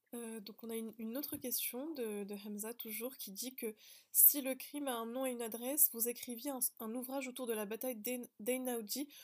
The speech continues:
où vous rappelez son rôle et son combat. Quelle est l'adresse du crime du dix-sept octobre, si je peux le demander ainsi ?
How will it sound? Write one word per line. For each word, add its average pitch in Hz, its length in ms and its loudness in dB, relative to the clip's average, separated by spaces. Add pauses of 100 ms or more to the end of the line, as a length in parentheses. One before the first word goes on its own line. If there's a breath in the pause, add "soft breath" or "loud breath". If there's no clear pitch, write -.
(160 loud breath)
où 220 60 -8
vous 226 140 -2
rappelez 233 420 -2
son 247 180 4
rôle 254 180 2
et 240 40 2
son 240 160 2
combat. 226 420 -6 (360 loud breath)
Quelle 277 160 -2
est 285 80 0
l'adresse 262 340 6
du 233 120 -2
crime 254 440 -2
du 208 720 -6
dix-sept 262 340 2
octobre, 277 400 -2
si - 180 2
je 220 100 -8
peux 247 160 -8
le 240 80 -2
demander 214 360 -4
ainsi ? 214 420 2